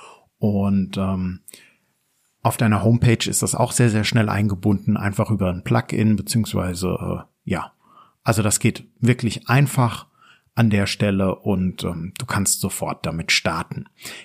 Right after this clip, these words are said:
Ganz wichtig, äh, vergiss natürlich nicht,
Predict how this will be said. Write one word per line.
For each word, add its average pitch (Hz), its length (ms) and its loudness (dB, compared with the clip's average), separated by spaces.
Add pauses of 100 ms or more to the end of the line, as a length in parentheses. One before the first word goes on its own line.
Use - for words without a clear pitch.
(180)
Ganz 107 320 2
wichtig, 143 640 2
äh, 104 200 0
vergiss - 460 -2
natürlich 101 460 -2
nicht, 147 640 2